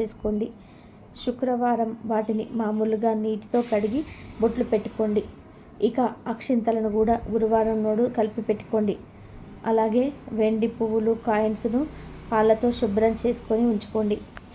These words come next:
ముఖ్యమైన మూడు పదార్థాలను గురువారం రోజే తెచ్చిపెట్టుకోవాలి. అవి ఏంటంటే ఆవు నెయ్యి, ఆవు పాలు,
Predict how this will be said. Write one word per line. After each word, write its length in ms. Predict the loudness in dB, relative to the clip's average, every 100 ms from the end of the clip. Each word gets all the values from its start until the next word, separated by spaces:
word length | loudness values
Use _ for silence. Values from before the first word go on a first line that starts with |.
| -20 -14 -4
ముఖ్యమైన 600 | -4 0 2 4 2 2
మూడు 280 | 0 0 0
పదార్థాలను 760 | 2 2 2 2 2 2 2 2
గురువారం 520 | 4 6 6 4 2
రోజే 380 | 0 0 -4 -4 -4
తెచ్చిపెట్టుకోవాలి. 800 | -4 -2 -2 -2 2 4 4 2 -4 -16 -18 -18 -14 -12 -10 -8 0 2
అవి 180 | 4
ఏంటంటే 460 | 2 2 2 2 -2 -2 -2
ఆవు 240 | 2 4
నెయ్యి, 380 | 4 4 2 -2 -4 -12 -12 -6 0
ఆవు 220 | 2 2
పాలు, 500 | 2 2 4 4